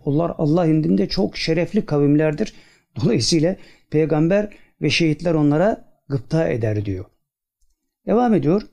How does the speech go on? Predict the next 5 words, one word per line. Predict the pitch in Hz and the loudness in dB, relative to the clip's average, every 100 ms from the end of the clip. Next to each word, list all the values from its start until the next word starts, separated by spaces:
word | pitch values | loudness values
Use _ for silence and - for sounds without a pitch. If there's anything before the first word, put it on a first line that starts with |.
| _ | _
Peki | - 196 208 | -4 0 2
bunlar | 208 220 214 - | 4 4 2 0
kimdir? | 233 254 190 185 - _ _ _ _ _ _ _ _ _ _ _ - - | 2 2 2 -2 -10 _ _ _ _ _ _ _ _ _ _ _ -20 -6
Ne | 131 | -2
yapmışlardır? | 175 185 - - 139 123 - | -2 0 -2 0 -2 -2 -6